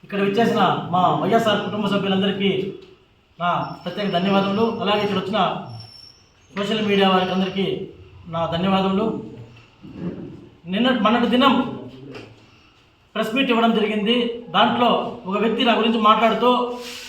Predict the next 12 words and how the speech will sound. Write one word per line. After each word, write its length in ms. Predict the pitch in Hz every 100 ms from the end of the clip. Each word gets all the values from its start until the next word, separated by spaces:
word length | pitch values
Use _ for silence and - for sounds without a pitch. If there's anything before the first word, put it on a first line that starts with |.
| - - _ _ _ _ - - - - _ _ 208
"ఒరే 140 | 240
స్వామి, 320 | 240 233 247
నీ 180 | 233 220
గురి-, 280 | 247 240 226
నువ్వు 180 | 226 226
ఎమ్మెల్యే 340 | 247 254 247
గురించి 240 | 233 208
మాట్లాడే 360 | 220 214 214 214
స్థాయి 280 | - 208 226
నా-, 460 | 220 202 202 196
నీది" 220 | 208 196 240
అన్నాడు. 580 | 190 180 220 226 -